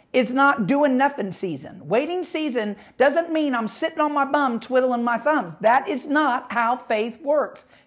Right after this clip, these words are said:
Faith without <laughs> works is dead. Dead, dead, dead. D E A, <laughs> dead. Amen. Come on now.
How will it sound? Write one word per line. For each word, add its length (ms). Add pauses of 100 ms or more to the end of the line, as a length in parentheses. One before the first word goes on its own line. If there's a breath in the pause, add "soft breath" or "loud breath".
(120)
Faith 480
without 920
<laughs> 40
works 440 (260 loud breath)
is 540 (420 loud breath)
dead. 680 (460 loud breath)
Dead, 720 (360 loud breath)
dead, 760 (200)
dead. 680
D 440
E 440
A, 500
<laughs> 320
dead. 880 (320 loud breath)
Amen. 600
Come 260
on 260
now. 380